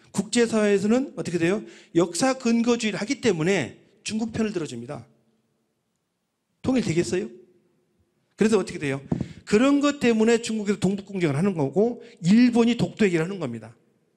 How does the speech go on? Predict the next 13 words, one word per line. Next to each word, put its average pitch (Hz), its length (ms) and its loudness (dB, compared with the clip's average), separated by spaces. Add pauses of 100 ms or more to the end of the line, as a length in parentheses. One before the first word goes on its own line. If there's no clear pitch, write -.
(220)
그럼 214 140 4
어떻게 180 200 -2
되냐? 160 400 -2 (520)
현재 285 600 4
우리가 240 880 0
여러분들이 247 680 4
알고 214 580 2
있는 208 380 4
역사의식을 196 600 2
가지고, 180 540 0
역사 170 220 0
지도를 185 260 0
가지고 180 500 0